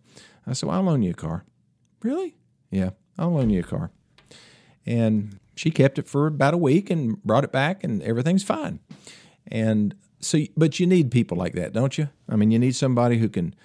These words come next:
handle construction issues at home, plumbing, electrical, a lawyer, maybe, hopefully not. A nice doctor. Everybody has a doctor, right, that you can call on. Well, I'm a car doctor, and you can reach me at four two three,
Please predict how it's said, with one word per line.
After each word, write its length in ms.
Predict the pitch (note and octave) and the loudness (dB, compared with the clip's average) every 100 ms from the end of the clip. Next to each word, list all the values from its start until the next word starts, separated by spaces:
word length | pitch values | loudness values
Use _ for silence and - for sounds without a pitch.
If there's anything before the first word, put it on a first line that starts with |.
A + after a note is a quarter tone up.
| - - _ | -20 -20 _
handle 360 | - A#2+ A#2 G#2+ | 0 2 2 0
construction 680 | - F#2+ - C3 A#2+ A#2+ | -2 -4 0 0 0 0
issues 460 | A#2 A2+ A#2+ A#2+ A2+ | 0 0 0 0 -2
at 80 | G2 | -2
home, 400 | A2+ A2+ A2+ A2 | 0 2 2 0
plumbing, 540 | A#2 A2+ A2+ A2 A2 | 0 2 2 2 0
electrical, 760 | G2+ G#2 G#2+ - - G#2+ A2+ - _ _ - - - - | 0 0 0 -6 -4 -2 -2 -10 _ _ -20 -20 -20 -10
a 60 | E2+ | -4
lawyer, 580 | E2 F2 G2 A2+ A2+ - _ _ _ - | 0 4 6 6 4 -2 _ _ _ 0
maybe, 340 | G#2+ A2 A#2+ | 2 4 4
hopefully 420 | A2 A2 A2+ G#2+ | 4 2 2 2
not. 260 | G#2+ G#2+ - _ - - _ _ _ - | 2 0 -2 _ -20 -20 _ _ _ -6
A 160 | G2 G2+ | 0 2
nice 280 | A2+ A#2+ | 2 0
doctor. 720 | - G#2 G#2 A#2 D#3 - D#3+ - | -2 -4 2 4 4 0 -6 -4
Everybody 260 | C3+ C#3+ C#3+ | -2 2 4
has 160 | C3+ | 4
a 60 | C3+ | 2
doctor, 440 | B2+ A2+ - C#3+ - - | 0 0 -4 -8 -8 -6
right, 260 | G#2+ C3 - _ G#2+ | -4 -4 -6 _ -8
that 200 | G#2 B2 | -4 -2
you 80 | |
can 120 | G2+ G2+ | -2 -2
call 260 | G#2 G#2 | 0 0
on. 80 | A#2+ | 0
Well, 140 | D3+ | 0
I'm 160 | A#3+ C#4 | 0 0
a 80 | F#3+ | -2
car 400 | - - C4 D#3+ | -4 -2 2 4
doctor, 520 | B2 A2+ - E2 - _ - - | 6 4 2 -4 -6 _ -20 -8
and 140 | A2 C3+ | 0 2
you 100 | G3+ | 4
can 120 | D3+ | 4
reach 280 | D#3 D#3 C#3+ | 6 4 2
me 220 | D#3 B2+ | 2 2
at 100 | F2 | 2
four 220 | C#3+ C#3+ | 2 2
two 240 | C#3 C#3 | 6 4
three, 380 | A#2+ C3+ C#3 D#3+ | 4 0 0 -2